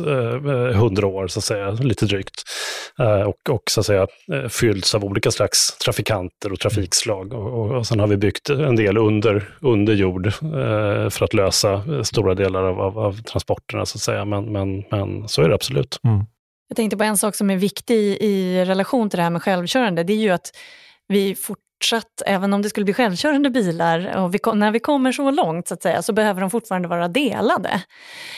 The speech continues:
Speaker 3: Eh, vi kan inte, för att det ska göra någon riktig, eh,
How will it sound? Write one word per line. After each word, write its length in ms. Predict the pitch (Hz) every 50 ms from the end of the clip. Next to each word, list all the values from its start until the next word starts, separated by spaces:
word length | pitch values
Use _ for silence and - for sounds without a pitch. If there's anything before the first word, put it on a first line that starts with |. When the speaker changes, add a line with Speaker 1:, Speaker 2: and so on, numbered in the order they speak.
| - - -
Speaker 3:
Eh, 200 | 208 202 196 190
vi 80 | 208
kan 200 | 208 240 226 220
inte, 800 | 226 220 208 202 _ _ - 214 202 196 190 190 190 190 185 - - - - - 196
för 120 | - 254
att 100 | 233 226
det 60 | - 226
ska 120 | - 254
göra 200 | 240 247 226 226
någon 120 | 214 226
riktig, 680 | 220 247 - - - - _ 226 208 202 196 190 190 190 - _ _ - - - - - - - -
eh, 160 | 202 196